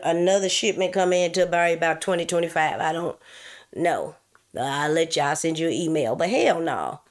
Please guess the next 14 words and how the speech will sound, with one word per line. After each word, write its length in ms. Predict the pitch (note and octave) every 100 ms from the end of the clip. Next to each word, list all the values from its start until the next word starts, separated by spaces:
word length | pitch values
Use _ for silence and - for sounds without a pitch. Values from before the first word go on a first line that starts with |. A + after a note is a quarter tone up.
| _ -
Not 260 | B3 -
kissing 460 | - C#3 C#3+ C#3 D3
that. 340 | D3+ F3+ - - - - _ _ _ _ _ -
And 140 | G#3+
I 100 | B3+
don't 220 | D4 C#4+ C4
know. 280 | A#3 F3
You 160 | E3 A3
know, 140 | A#3+
in 120 | A#3 G#3
your 120 | G3
brain, 380 | F#3 A#3+ A3+ F#3+
you 80 |
just 260 | F#3 G3+ F#3